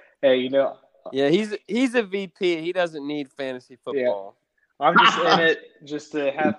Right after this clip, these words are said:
Speaker 2: fun and be a part of the group and go to the beach every year. That's my
Speaker 3: <laughs>
Speaker 2: shout out to Chuck.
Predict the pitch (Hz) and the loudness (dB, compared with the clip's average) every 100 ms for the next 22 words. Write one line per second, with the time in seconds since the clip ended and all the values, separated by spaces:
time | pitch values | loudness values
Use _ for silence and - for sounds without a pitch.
0 | 120 160 170 165 123 113 - 147 143 160 | -2 0 0 -4 -6 -10 -10 -10 -6 -2
1 | 151 143 147 156 165 143 135 151 147 143 | -2 -4 -6 -6 -6 -6 -2 -2 -2 -4
2 | 175 135 - 120 110 110 113 113 107 - | -4 -4 -4 -6 -6 -6 -4 -4 -4 -10
3 | _ _ _ _ _ 127 - - 131 - | _ _ _ _ _ -12 -10 -12 -14 -16
4 | - - - - 349 - 285 233 - 180 | -20 -16 -16 0 0 4 2 2 2 0
5 | - - - - 151 147 156 151 151 - | 0 -20 -14 0 4 6 4 2 -8 -2
6 | 143 117 | 0 -2